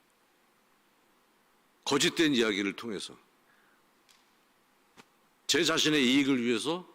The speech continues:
말씀을 왜곡해서 여러분들에게 그렇게 잘못 전한다면 그것도 역시 영적인 갑질이 되지 않겠습니까?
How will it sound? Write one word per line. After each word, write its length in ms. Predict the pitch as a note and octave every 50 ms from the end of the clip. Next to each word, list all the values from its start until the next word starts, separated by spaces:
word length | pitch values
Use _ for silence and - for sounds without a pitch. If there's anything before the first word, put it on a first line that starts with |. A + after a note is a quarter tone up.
| _ _ _ _ _ _ _ _ _ _ _ -
말씀을 460 | - A2+ C3+ C#3 - D#3 C#3+ C#3 C#3
왜곡해서 640 | A#2+ A#2 A2+ A#2+ A2+ - A#2+ A2+ F#2+ B2 D3+ D#3+ D3
여러분들에게 680 | B2 A#2+ A#2+ A2+ A2+ A2+ A#2+ A2 A2+ G2+ A2+ G#2+ G2 - - - _ _ _ _ _ _ _ _ _ _ -
그렇게 460 | - A#2+ A2+ - - A#2+ G#2+ G2 E2 - - - _ _ _ _ _ _ -
잘못 340 | - G#2 G#2+ A2 A2+ A2+ -
전한다면 560 | G#2+ G2 F#2 F2 D#2 C#2 D2 B1+ B1+ A#1+ - - _ _ _ _ _ _ _ _ _ _ _ _ _ _ _ _ _ _
그것도 240 | - F#3 F3+ - E3+
역시 380 | D#3 C#3+ - - C#3 C3+ A#2 - - - - - _ _ _ _ _ _ _ _ _ _ -
영적인 460 | A2 A#2 C3 A#2+ - C3 A2 B2+ A#2 G#2
갑질이 380 | F#2+ F#2 - - G#2+ G#2+ G#2
되지 180 | E2+ F2+ E2 F#2+
않겠습니까? 720 | F2 D2+ C#2+ D2+ - - - - D2 C2+ - G2 G#2+